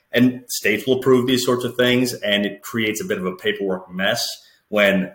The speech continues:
folks realize, "Oh, wait, that's actually all the same entity. And if I wanted to use a different name, I should have filed a D B A," to, um,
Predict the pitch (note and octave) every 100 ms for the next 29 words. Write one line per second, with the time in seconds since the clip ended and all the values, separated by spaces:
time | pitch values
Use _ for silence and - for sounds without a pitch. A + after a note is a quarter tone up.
0 | - A#2 G#2+ A2+ G#2 G2 - C3+ G#2 B2
1 | - A#2 - - G#2+ - G#2 F#2+ F2 F2+
2 | - - F2+ - F#2+ - B2+ A#2+ - -
3 | _ _ G#2 G#2+ G2+ A2 A#2+ A#2+ A2 A#2
4 | B2 A2+ G2 A#2 - G#2+ G2 G#2+ A2+ G2+
5 | - - F#2+ F#2 F2 F2 F#2 F#2 F2+ F#2
6 | F2 E2+ F2+ G2+ - _ _ _ - B2+
7 | A#2+ A2+ G2+ G2+ F#2+ F2+